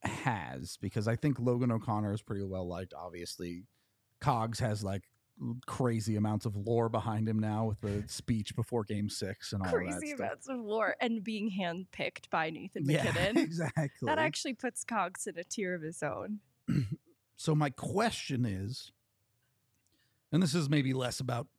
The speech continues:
Speaker 1: <clears throat> currently being underappreciated, but could potentially become a guy like that. Ben Myers?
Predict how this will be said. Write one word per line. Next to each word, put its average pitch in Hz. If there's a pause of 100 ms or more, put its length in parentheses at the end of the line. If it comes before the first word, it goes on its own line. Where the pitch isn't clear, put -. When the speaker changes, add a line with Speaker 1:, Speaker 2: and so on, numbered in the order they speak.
(200)
Speaker 1:
<clears throat> 151
currently 147
being 127
underappreciated, 117
but 107 (420)
could 151
potentially 131
become 147
a 127
guy 104
like 90
that. 87 (1900)
Ben 101
Myers? 147